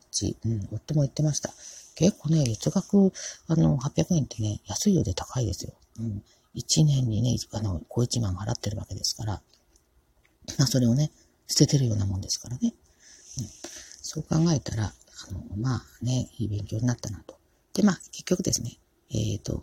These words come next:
便器の方は、あの、工務店さんに、これ、あの、別にね、見積もり取って直そうかなと、今ね、<clears throat> ごめんなさい、手配をしているところで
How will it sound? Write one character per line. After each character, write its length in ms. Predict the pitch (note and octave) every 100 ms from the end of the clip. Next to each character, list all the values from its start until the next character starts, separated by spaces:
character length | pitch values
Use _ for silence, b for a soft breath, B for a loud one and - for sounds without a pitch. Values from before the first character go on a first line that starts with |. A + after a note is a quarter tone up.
| -
便 180 | B2+ C3
器 140 | B2 -
の 100 | G#2
方 120 | A2 A2+
は、 120 | B2
あ 300 | A#2+ - -
の、 100 | G#2+ - -
工 140 | -
務 160 | B2+ B2
店 220 | A#2+ A#2+
さ 140 | A#2 A2+
ん 60 |
に、 120 | B2+
こ 140 | B2 -
れ、 100 | A#2 -
あ 60 |
の、 120 | G#2+ G#2+
別 240 | - -
に 120 | A2
ね、 140 | G2+ A#2 b b _
見 80 | D#3
積 120 | C3+
も 80 | C#3+
り 60 |
取 140 | C#3+ D#3+
っ 40 |
て 220 | - A2+
直 160 | G#2+ A2
そ 140 | -
う 40 | E3
か 80 | A#2+
な 140 | A#2+
と、 140 | -
今 180 | A2 A#2
ね、 160 | G#2 C3 b b _ -
<clears throat> 500 | C#4+ G3+ - _ -
ご 80 | A2+
め 60 |
ん 20 |
な 0 |
さ 140 | - -
い、 60 | -
手 100 | -
配 220 | B2+ A#2 -
を 40 |
し 60 | -
て 120 | -
い 60 | F#2
る 80 | -
と 80 | -
こ 120 | B2
ろ 60 |
で 140 | C3